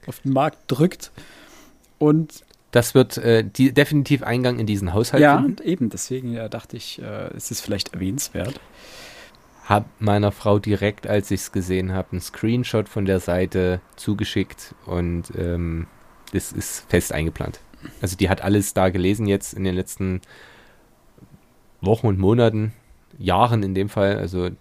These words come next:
Speaker 2: die, die, alle Elfenbücher, die mag das total. Und dementsprechend wird sie das sicherlich auch lesen. Mal gucken, ob's ihr noch gefällt. Das ist ja immer die Frage, ob die, die,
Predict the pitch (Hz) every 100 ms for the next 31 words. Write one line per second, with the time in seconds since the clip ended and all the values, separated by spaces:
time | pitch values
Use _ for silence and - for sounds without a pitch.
0 | - - 87 87 - 95 - 113 123 113
1 | 113 123 120 120 123 104 98 110 - -
2 | - - 98 117 151 - _ _ - _
3 | _ _ _ - 101 95 90 95 - 98
4 | 95 87 - - 90 - - - 117 101
5 | 90 - 92 101 107 98 98 95 - 147
6 | 131 - 113 107 - 101 - - 101 107
7 | 107 92 - 92 131 117 - 95 101 101
8 | 95 98 98